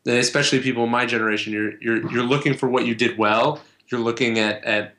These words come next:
at what went right and, and what you're happy with. And that's great. And it's, it's probably better for your personal sanity,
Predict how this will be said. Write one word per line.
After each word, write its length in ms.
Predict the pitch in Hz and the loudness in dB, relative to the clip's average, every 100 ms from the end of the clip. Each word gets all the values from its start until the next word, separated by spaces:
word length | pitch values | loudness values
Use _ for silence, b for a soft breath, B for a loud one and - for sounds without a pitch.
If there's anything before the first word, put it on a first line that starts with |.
| 117 | -6
at 180 | 107 | -4
what 160 | 110 110 | -2 -2
went 220 | 113 107 | -2 0
right 340 | 110 104 127 147 | 0 2 0 0
and, 360 | 120 104 104 104 | -4 -4 -8 -8
and 160 | 110 | -6
what 140 | 107 107 | -4 -2
you're 140 | 104 | 0
happy 340 | 104 104 120 135 | 2 0 0 0
with. 380 | 147 175 180 - _ _ _ | 0 0 -4 -14 _ _ _
And 600 | 120 120 117 113 113 110 107 - _ _ _ _ _ _ _ _ _ _ _ | -2 0 2 2 0 -4 -10 -16 _ _ _ _ _ _ _ _ _ _ _
that's 280 | - 151 - | -2 -2 -4
great. 460 | - 139 196 147 127 | -6 0 2 2 0
And 120 | 123 | -4
it's, 300 | 117 - - | -8 -10 -12
it's 160 | 113 | -12
probably 300 | - 143 135 | -6 -4 -2
better 280 | 123 127 131 | -2 0 0
for 140 | 131 123 | -2 -4
your 100 | 110 | -4
personal 500 | - 127 127 117 110 | -4 -4 -4 -6 -6
sanity, 800 | - 117 123 143 180 190 - | -2 0 2 2 2 0 -6